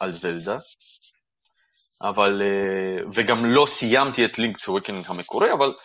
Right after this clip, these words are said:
הרימייק של לינקס אווייקנינג היה כמעט אחד לאחד עם כל מיני תוספות. זה לא היה עולם מקביל, זה לא היה איזה...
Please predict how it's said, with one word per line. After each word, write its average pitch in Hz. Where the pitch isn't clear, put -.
הרימייק 135
של 110
לינקס 156
אווייקנינג 92
היה 120
כמעט 113
אחד 131
לאחד 92
עם 135
כל 135
מיני 185
תוספות. 226
זה 95
לא 131
היה 247
עולם 226
מקביל, 196
זה 92
לא 123
היה 196
איזה... 190